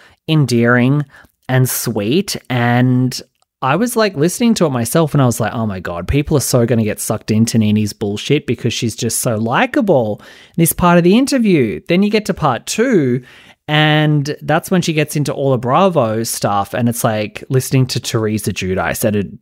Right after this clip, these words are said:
Jersey reunion. Like, just lies, lies, lies. Everything she says is untrue and insane, like, hilariously so. And she just, like, cherry picks all of these examples to bolster her fake,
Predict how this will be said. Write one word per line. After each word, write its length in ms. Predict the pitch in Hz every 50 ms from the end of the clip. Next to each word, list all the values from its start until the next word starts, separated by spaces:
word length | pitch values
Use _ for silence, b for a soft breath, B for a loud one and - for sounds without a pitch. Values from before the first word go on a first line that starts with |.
| _ _
Jersey 420 | - 135 107 98 98 - - 104
reunion. 600 | 95 95 95 95 92 90 90 85 76 73 76 92 104
Like, 540 | 104 104 98 95 98 101 - - - B B B B B B B B _
just 420 | - - 156 147 - - - - - _ _ _
lies, 540 | - 131 131 131 131 131 127 131 143 135 -
lies, 400 | 139 120 113 110 113 117 113 -
lies. 540 | 113 104 101 98 101 101 101 101 101 101 - -
Everything 440 | - 147 139 165 156 - 151 139 127
she 160 | - - 127
says 260 | - 135 120 110 -
is 240 | 113 107 98 - - -
untrue 680 | 127 117 117 117 - - - 127 117 110 110 107 113 B B B B B B B _ _ -
and 160 | 139 135 139
insane, 600 | 139 139 127 - - 127 110 107 104 104 104 104
like, 240 | 101 95 98 92 -
hilariously 800 | - - 127 120 110 110 107 104 101 98 92 - - - 101 95
so. 360 | 95 - - 98 90 90 92
And 140 | 95 107 113
she 80 | - 120
just, 180 | 120 - -
like, 160 | 123 107 - -
cherry 380 | - - 120 117 117 117 120
picks 320 | - - 127 110 - - 131
all 160 | 117 113 117
of 80 | 110 117
these 380 | 120 110 107 104 104 - - B B B B B B B B _ -
examples 720 | 143 131 113 107 123 117 113 113 113 - 147 143 139 131 -
to 100 | - 131
bolster 580 | 113 - 113 107 107 - - - - 135 120 110
her 260 | 117 113 110 113 -
fake, 640 | - - - - 123 113 110 110 107 - - - -